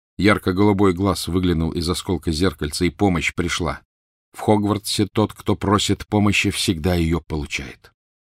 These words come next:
Гарри вытер руки, не замечая красоты за окном, не прислушиваясь к разговору в гостиной. Глядя на океан, он чувствовал, что как никогда близко подошёл к самой сути происходящего.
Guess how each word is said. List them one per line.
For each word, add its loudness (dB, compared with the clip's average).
Гарри 4
вытер 0
руки, -2
не 0
замечая 0
красоты -4
за -4
окном, -4
не 4
прислушиваясь 0
к -10
разговору -2
в -10
гостиной. -12
Глядя 2
на 2
океан, 0
он 0
чувствовал, -6
что -8
как -8
никогда 0
близко -2
подошёл -4
к -16
самой 0
сути -4
происходящего. -8